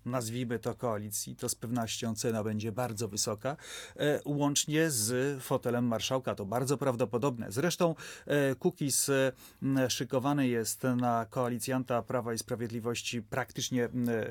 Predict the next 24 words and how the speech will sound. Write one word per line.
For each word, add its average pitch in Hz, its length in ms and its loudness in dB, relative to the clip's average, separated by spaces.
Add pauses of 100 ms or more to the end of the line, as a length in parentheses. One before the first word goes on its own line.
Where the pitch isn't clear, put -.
(100)
w 104 60 -10
całej 139 320 2
Polsce 110 500 -2
i 135 60 -6
tutaj, 135 380 -2 (340)
e, 131 200 4
z - 160 0
tego, 127 260 2
co 120 380 2
można 135 500 2
się 117 220 -2
domyśleć, 110 580 -2
e, 123 300 2
cena 147 340 4
za 113 160 0
tą 120 200 0
koalicję 110 480 0
będzie 113 240 0
stosunkowo 110 560 -2
wysoka, 104 480 -4
bo 117 80 2
to 123 80 -2
są 127 180 0
właśnie, 123 360 2